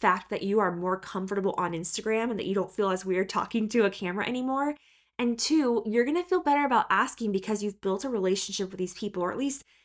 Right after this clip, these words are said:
they built a relationship with you. They feel connected to you. It doesn't feel super weird because they feel like they know you, and they at least know that you know what you're talking about because they've been following your content and they've decided to hear more from you by opting in to follow you and check your stories.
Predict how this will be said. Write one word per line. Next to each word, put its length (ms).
they 180
built 240
a 40
relationship 500
with 160
you. 160
They 120
feel 160
connected 480
to 100
you. 300
It 100
doesn't 300
feel 100
super 320
weird 260
because 360
they 100
feel 160
like 160
they 80
know 220
you, 320
and 180
they 80
at 140
least 200
know 120
that 180
you 80
know 160
what 100
you're 80
talking 360
about 240
because 240
they've 200
been 200
following 320
your 100
content 440
and 80
they've 100
decided 360
to 80
hear 160
more 240
from 160
you 140
by 120
opting 360
in 120
to 60
follow 300
you 220
and 120
check 220
your 60
stories. 560